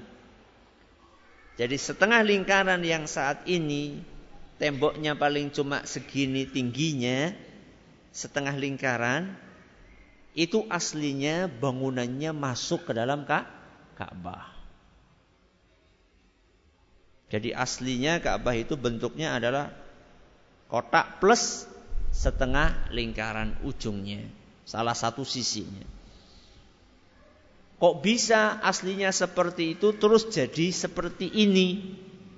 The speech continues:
Jadi seperti sekarang. Ceritanya adalah ketika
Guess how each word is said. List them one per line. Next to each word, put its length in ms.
Jadi 240
seperti 400
sekarang. 640
Ceritanya 640
adalah 400
ketika 480